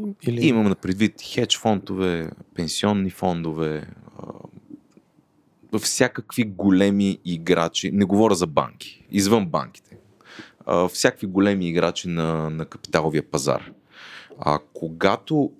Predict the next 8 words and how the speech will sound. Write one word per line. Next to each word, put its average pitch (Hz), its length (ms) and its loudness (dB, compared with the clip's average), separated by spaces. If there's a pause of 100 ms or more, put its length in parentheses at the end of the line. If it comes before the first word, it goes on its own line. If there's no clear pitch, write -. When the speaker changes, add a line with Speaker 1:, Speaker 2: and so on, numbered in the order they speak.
(100)
Speaker 2:
има 117 300 4
ликвидна 107 560 0
криза, 76 540 -8 (600)
а, 73 360 -2 (1300)
ти 117 120 0
трябва 107 300 2
да - 80 2
продадеш 87 880 0